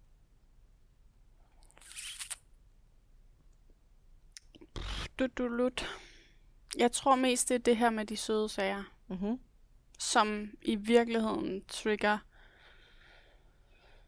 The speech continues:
Speaker 1: mm, de, altså sådan, du ved, at så når jeg står på vægten og ser, "Nå ja, den siger stadigvæk femoghalvfjerds," øh, øh,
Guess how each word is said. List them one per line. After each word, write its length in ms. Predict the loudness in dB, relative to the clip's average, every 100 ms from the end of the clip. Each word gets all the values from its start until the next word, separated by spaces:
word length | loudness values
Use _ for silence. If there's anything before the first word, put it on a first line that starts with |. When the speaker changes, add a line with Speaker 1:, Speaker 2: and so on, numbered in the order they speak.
| -20 -20 -20 -14
Speaker 1:
mm, 500 | -12 -8 -8 -8 -10 -12 -18 _
de, 220 | -2 -2 0
altså 280 | 0 0
sådan, 420 | -2 -2 -2 -4 -8 -16 -20 -20 -6
du 60 |
ved, 180 | 0 2
at 120 | 2 0
så 140 | 0
når 100 | 0
jeg 80 | 0
står 180 | 0 -2
på 160 | -2
vægten 340 | 2 2 0 -4
og 80 | 0
ser, 260 | 0 0 -2 -12 -6
"Nå 180 | -2
ja, 140 | 0 0
den 220 | -2 -4
siger 160 | -4 -4
stadigvæk 440 | 0 0 2 -2
femoghalvfjerds," 920 | -2 -4 -2 -4 -4 -2 0 0 -4 -2
øh, 460 | -2 0 -2 -4
øh, 480 | -6 -6 -6 -8 -12